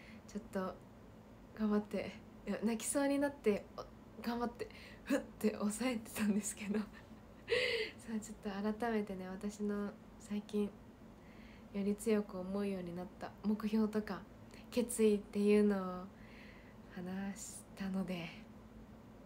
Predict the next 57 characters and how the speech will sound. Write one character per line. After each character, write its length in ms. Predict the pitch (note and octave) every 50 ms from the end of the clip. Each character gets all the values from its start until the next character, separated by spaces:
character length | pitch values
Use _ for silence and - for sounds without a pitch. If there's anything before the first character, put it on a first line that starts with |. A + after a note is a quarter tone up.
| - - - - - - - - - - - - - - - - - - - - - - - - - - -
そ 140 | - - A3
の 100 | G#3 G#3 G3+
夢 320 | G3+ G#3 G#3 G#3+ A#3+ C4
も 240 | C4 B3+ A3+ G3+ - - -
目 200 | - G#3 G#3 A#3+
標 280 | A3 B3 B3 B3 A#3+ A#3+
も 240 | A#3+ A#3+ A#3 - - - - - - - - - - - - - - - - - - - -
つ 80 | -
か 120 | - A3+ A3
め 160 | G#3+ A3 G#3+
る 120 | G3 G3
よ 100 | G3 G3+
う 40 | G3+
に、 180 | G3 G3 F3+ -
ま 120 | - F#3
た 180 | - - F#3+ F#3
皆 220 | F#3 F#3+ G3+ G#3+
さ 160 | G#3+ G#3+ G#3+ G3
ん 60 | F#3+
と 80 | F#3
こ 140 | F#3 - -
こ 120 | G#3 - G#3
か 140 | - A3
ら 220 | G#3+ G#3 G#3+ G#3 - - - - - - - - - - - - - - - - -
新 220 | G#3 G3 A3+ A3+
た 160 | A3 G#3+ G3+
な 200 | F#3 F#3 F3 - - - - - - - - - - -
ス 80 | - -
タ 120 | - B3
ー 120 | A3 G#3+ G#3
ト 180 | G#3+ - G#3+ G3+
ダ 80 | A3+
ッ 80 | B3 B3+
シ 140 | B3 - A3
ュ 20 |
と 100 | A3 F#3
い 100 | F3 F3 F3
う 60 | F3
こ 120 | - F#3
と 120 | F3+ - F3+
で。 120 | - - - - - - - - - - - - - - - - - -
<laughs> 560 | - F#4+ D#4 - D4+ D4 D4 D4+ C#4 D#4 C#4+ - - - - - - - - - - - - - B4+ B4+ A#4 A4+ A4 G#4 G4+ - - - - - - -
こ 60 | -
れ 100 | A3 G#3+
か 120 | G#3+ G#3+ G#3+
ら 180 | G#3+ G#3+ G#3
頑 220 | G3+ G#3+ A3 A3+ A3+
張 80 | A#3
っ 60 | A#3
て 100 | A3+ A3+
い 40 | A3+
き 100 | A3 -
た 140 | - B3 B3
い 60 | A#3+
な 160 | B3 C4 C#4
っ 80 | C4+ C4+
て 220 | - - - -